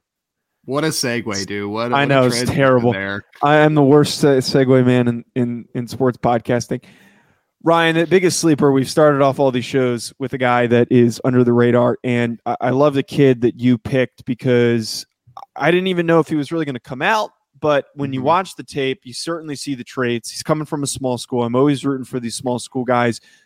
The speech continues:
Speaker 2: You picked Caleb Ellaby from Western Michigan. What was your motivation to pick him?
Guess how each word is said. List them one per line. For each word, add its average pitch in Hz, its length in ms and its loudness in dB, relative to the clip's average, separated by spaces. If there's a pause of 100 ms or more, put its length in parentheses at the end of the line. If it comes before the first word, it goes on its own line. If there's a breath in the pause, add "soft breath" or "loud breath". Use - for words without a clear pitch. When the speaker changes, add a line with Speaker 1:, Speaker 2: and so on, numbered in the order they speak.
Speaker 2:
You 135 80 -2
picked - 260 -2
Caleb 160 360 2
Ellaby 135 460 2
from 123 160 -4
Western 123 400 -2
Michigan. 117 520 2 (420)
What 156 180 4
was 143 140 0
your 135 100 -2
motivation 123 500 0
to 113 60 -8
pick 117 200 -6
him? 107 120 -14